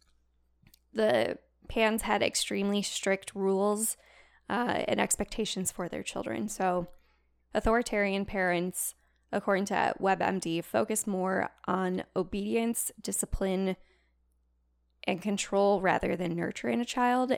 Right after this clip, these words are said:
And if some, a child were to make a mistake, it tends to be punished more harshly. And when feedback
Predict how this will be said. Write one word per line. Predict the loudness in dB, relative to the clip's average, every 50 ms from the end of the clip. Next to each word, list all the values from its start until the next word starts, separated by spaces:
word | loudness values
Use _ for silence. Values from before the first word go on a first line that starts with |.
| -2
And | -2 -2 -2 -2 0 -2 -2 -2 -4 -4 -8 -14 -20 _ _ _ _ _ _ _ _ _ _ _ _ 0
if | 2 2 0 -2 -8 -20 -20 _ _ _
some, | -6 -2 0 2 2 2 0 -2 _ -4 0
a | 0 0
child | 2 2 4 4 4 4 2
were | 2 0 0
to | 2 0 0
make | 0 -2 0
a | -2
mistake, | 0 2 2 0 2 0 0 -2 -2 -6 -8 -4
it | -4 -4 -4
tends | -2 -4 -2 -2 -4
to | -4 -2
be | -4 -2
punished | -2 -2 -2 -2 -2 -2 -2 -2
more | -2 -4 -4
harshly. | -4 -4 -2 -2 -2 -2 -2 -2 0 2 2 2 2 0 -2 -8 -20 -20 -20 -20 _ _ _ -4
And | 0 0 2 2 2 2 2 2 0 0 0 -2 -4 -8 -10 -12 _ _ -14
when | -10 -4 0 2 2 4 4 2 2 0 0 -2
feedback | -4 -8 -8 -6 -6 -4 -2 -2 -2 0 -2 -2 -6